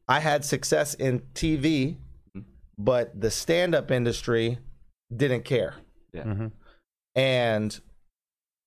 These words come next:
Speaker 1: back in the day, you did T V because there was no social media.
Speaker 2: Mm-hmm.
Speaker 1: So if I want people to come see me, they only wanna see someone that they know.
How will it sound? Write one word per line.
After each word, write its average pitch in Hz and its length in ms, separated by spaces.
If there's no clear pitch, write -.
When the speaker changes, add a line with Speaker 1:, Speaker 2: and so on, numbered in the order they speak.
Speaker 1:
back 143 260
in 147 60
the 131 80
day, 147 200
you 127 160
did 120 300
T 135 140
V 147 180
because 117 320
there 127 100
was 120 120
no 127 120
social 117 360
media. 120 420
Speaker 2:
Mm-hmm. 107 200
Speaker 1:
So 131 220
if 113 120
I 135 120
want 143 340
people 143 260
to 123 60
come 127 240
see 185 240
me, 143 260
they 160 180
only 160 240
wanna 143 220
see 135 220
someone 131 460
that 120 160
they 120 160
know. 147 380